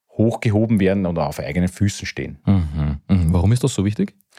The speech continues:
Speaker 1: Ähm, wichtig ist es deshalb, da also die, das, das Gewicht des Pferdes oder des Brustkorbs auf die Lunge drückt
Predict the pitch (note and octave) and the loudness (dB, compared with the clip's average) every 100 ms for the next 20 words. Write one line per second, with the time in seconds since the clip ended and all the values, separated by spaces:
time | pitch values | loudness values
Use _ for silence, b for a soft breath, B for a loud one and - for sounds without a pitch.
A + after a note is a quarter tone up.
0 | B B B - G2 G2+ G#2+ A2 A2+ A#2 | B B B 0 2 4 2 2 2 0
1 | D3+ C#3 C#3+ F#2+ F#2+ - D3 D3 - G#2 | 0 0 0 0 0 0 0 -2 0 2
2 | G#2+ A2+ A2 A#2 A2 - G#2 G2 F#2+ B | 2 2 2 0 -2 0 2 4 2 B
3 | _ G2 F2+ - - - - F#2+ D3 - | _ -2 -2 -6 -14 -12 -4 0 0 0
4 | A2 - - G#2 G2 A#2 C3+ - - - | -4 -4 -2 0 2 2 0 -4 -10 -8
5 | E2 F2 - A#2+ F#3 - A2+ A2 - F#2 | -6 -8 0 0 0 0 0 0 -2 -2
6 | - G2 A#2 D#3+ C#3+ D3+ - - | 0 2 2 2 2 0 -2 -12